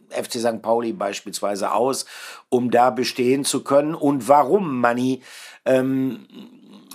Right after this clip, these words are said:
wirkt das Spiel von Borussia Dortmund, ähm, ja, in vielen Bereichen, und das hat das Sankt Pauli-Spiel ja auch noch mal unterstrichen, bisschen auch wie gegen Werder Bremen, in vielen Bereichen,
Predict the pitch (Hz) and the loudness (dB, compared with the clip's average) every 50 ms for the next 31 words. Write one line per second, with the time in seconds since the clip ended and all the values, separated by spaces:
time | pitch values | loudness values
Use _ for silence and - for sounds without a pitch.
0 | - - 107 104 95 113 139 180 196 190 - - - 156 - - - 160 151 - | -16 -14 -12 -8 0 4 4 4 4 4 0 -2 -2 -2 -2 -2 -2 -2 -2 0
1 | - 151 147 147 135 139 127 151 139 - 147 139 131 123 135 135 143 143 143 143 | 2 0 0 0 -2 -2 -2 -2 0 2 2 0 2 4 4 6 6 4 2 0
2 | 143 139 139 139 139 139 127 - - 135 135 135 135 135 131 131 127 117 110 - | 0 0 0 0 -2 -4 -4 -4 -4 0 2 2 4 4 2 0 -2 -6 -10 -16
3 | _ _ _ _ _ 135 135 139 139 147 143 147 143 - - 143 151 - - - | _ _ _ _ _ -6 -4 -2 -2 -2 -2 -2 -4 -6 -6 -8 -8 -8 -8 -4
4 | 165 165 165 165 156 135 135 120 117 127 131 135 131 - - 139 131 120 117 127 | -2 0 0 0 0 -2 -2 0 0 0 0 -2 -4 -6 -10 -10 -10 -10 -10 -8
5 | 123 127 127 - 139 143 - 143 127 - 131 127 117 - 120 131 131 123 113 107 | -6 -6 -4 -4 -6 -4 -4 -6 -6 -4 -6 -6 -4 -4 -4 -2 -2 -4 -6 -8
6 | - - 135 135 131 120 107 143 151 131 123 135 123 120 127 123 123 123 127 127 | -10 -8 -6 -4 -4 -4 -4 -4 -6 -6 -4 -4 -4 -4 -4 -6 -6 -6 -6 -6
7 | 117 131 123 - - - 139 131 113 110 123 120 113 - - - - - - - | -4 -4 -6 -6 -8 -8 -8 -8 -8 -8 -10 -10 -12 -14 -16 -18 -16 -18 -20 -10
8 | _ - 139 - - 143 127 120 - 131 127 101 101 135 131 117 131 131 127 127 | _ -2 -2 -2 0 -2 -2 -2 -2 -4 -4 -4 -4 -6 -4 0 0 0 0 0
9 | 131 113 123 123 123 123 120 101 - 123 123 127 127 123 120 101 - - - - | -2 0 0 0 2 2 0 0 -2 0 0 0 0 0 -2 -6 -10 -16 -20 -18
10 | - - 127 127 117 - - - - 151 160 156 156 151 147 135 131 123 110 113 | -10 -6 -6 -4 -4 -6 -6 -6 -4 0 2 2 2 2 0 0 0 0 2 0
11 | 123 131 143 127 - - 135 127 123 107 | 0 0 -2 -2 -4 -6 -6 -6 -6 -8